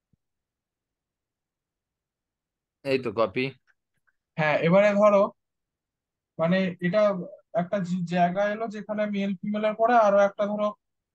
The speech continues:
Speaker 2: রেডিও বাটন আরো দুটো কোনো দিয়েছে, ঠিক আছে?
Speaker 1: কর-, করতেই পারি, রেডিও বাটন, মানে, তো দুটো কেউ বলেনি।
Speaker 2: হ্যাঁ, মানে, ধরো, মেল ফিমেল আদার্স হলো,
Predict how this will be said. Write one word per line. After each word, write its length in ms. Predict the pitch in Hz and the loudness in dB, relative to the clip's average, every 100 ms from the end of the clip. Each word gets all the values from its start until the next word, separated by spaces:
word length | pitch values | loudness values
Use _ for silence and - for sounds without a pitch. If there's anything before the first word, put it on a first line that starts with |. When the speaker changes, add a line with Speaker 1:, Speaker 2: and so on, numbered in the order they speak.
| _ | _
Speaker 2:
রেডিও 360 | 170 180 180 196 | -2 0 0 0
বাটন 280 | 190 196 196 | -4 -2 -2
আরো 180 | 190 190 | 0 -2
দুটো 220 | 190 185 180 | -4 -10 -12
কোনো 200 | - 180 185 | -8 -4 -4
দিয়েছে, 420 | 165 151 127 - _ _ _ - | -4 -10 -14 -16 _ _ _ -10
ঠিক 100 | 196 | -6
আছে? 180 | 175 - | -6 -6
Speaker 1:
কর-, 220 | 143 147 _ | -8 -8 _
করতেই 360 | - 123 147 | -10 -4 -4
পারি, 220 | 123 107 104 95 _ | -2 -4 -4 -12 _
রেডিও 260 | 113 117 127 | -6 0 2
বাটন, 220 | 131 139 | 4 2
মানে, 160 | 143 135 | 0 -2
তো 80 | 131 | -4
দুটো 240 | 127 120 123 | -4 -4 -2
কেউ 140 | 135 | 0
বলেনি। 360 | 131 123 104 85 - _ _ _ _ _ _ _ _ 147 170 | 0 0 -2 -8 -18 _ _ _ _ _ _ _ _ -10 -6
Speaker 2:
হ্যাঁ, 280 | 180 185 160 | 0 2 2
মানে, 200 | 165 190 | 2 2
ধরো, 200 | 190 214 | 2 0
মেল 240 | 214 196 208 | 0 -2 -4
ফিমেল 280 | 185 220 220 | -6 -6 -2
আদার্স 280 | 214 220 226 226 | 0 0 -4 -6
হলো, 180 | 196 | -8